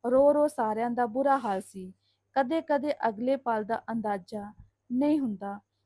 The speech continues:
ਆਪਾਂ ਸੋਚਦੇ ਤਾਂ ਬਹੁਤ ਬੁਰਾ ਹੋ ਗਿਆ, ਇਸ ਤੋਂ ਵੱਡੀ ਕੀ ਅਜ਼ਮਾਇਸ਼ ਹੋ ਸਕਦੀ ਸੀ? ਪਰ ਮਾਲਕ ਦੇ ਰੰਗਾਂ ਤੇ ਉਸ ਦੀਆਂ ਅਜ਼ਮਾਇਸ਼ਾਂ, ਉਹ ਤਾਂ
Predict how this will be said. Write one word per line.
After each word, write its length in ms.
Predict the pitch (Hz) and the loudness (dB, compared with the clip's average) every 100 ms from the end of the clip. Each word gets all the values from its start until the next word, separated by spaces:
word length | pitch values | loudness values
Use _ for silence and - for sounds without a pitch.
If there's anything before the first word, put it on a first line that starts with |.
| _ - | _ 0
ਆਪਾਂ 280 | 285 294 339 | 0 4 4
ਸੋਚਦੇ 400 | 339 247 240 269 | 4 0 2 -2
ਤਾਂ 200 | 277 277 | -2 -2
ਬਹੁਤ 420 | 226 226 247 247 | -2 -4 -4 -6
ਬੁਰਾ 340 | 214 220 226 254 | -6 -2 -2 -2
ਹੋ 80 | 226 | -6
ਗਿਆ, 340 | 202 220 220 226 _ _ _ _ - | -6 -8 -8 -12 _ _ _ _ 0
ਇਸ 220 | 285 - | 0 0
ਤੋਂ 160 | 285 277 | 0 0
ਵੱਡੀ 460 | 214 190 214 233 240 _ _ _ | -2 -4 -6 -8 -10 _ _ _
ਕੀ 220 | 262 302 | -2 2
ਅਜ਼ਮਾਇਸ਼ 500 | 320 277 247 226 247 | 2 2 0 0 -2
ਹੋ 80 | 254 | -2
ਸਕਦੀ 460 | 262 208 - 185 220 | -2 -4 -8 -10 -12
ਸੀ? 300 | - 190 190 _ _ _ _ | -10 -14 -16 _ _ _ _
ਪਰ 180 | - 240 | 0 0
ਮਾਲਕ 420 | 240 214 220 240 | 2 0 0 -2
ਦੇ 200 | 254 254 | 0 0
ਰੰਗਾਂ 400 | 226 208 202 233 | 0 -4 -4 -4
ਤੇ 320 | 247 240 214 214 _ _ _ - | -2 -4 -8 -12 _ _ _ 0
ਉਸ 160 | 294 269 | 0 0
ਦੀਆਂ 260 | 285 294 | 0 0
ਅਜ਼ਮਾਇਸ਼ਾਂ, 680 | 277 254 226 208 - 247 233 - _ _ _ _ | 0 -2 -2 -4 -6 -6 -8 -14 _ _ _ _
ਉਹ 140 | 269 302 | 0 2
ਤਾਂ 160 | 339 | 0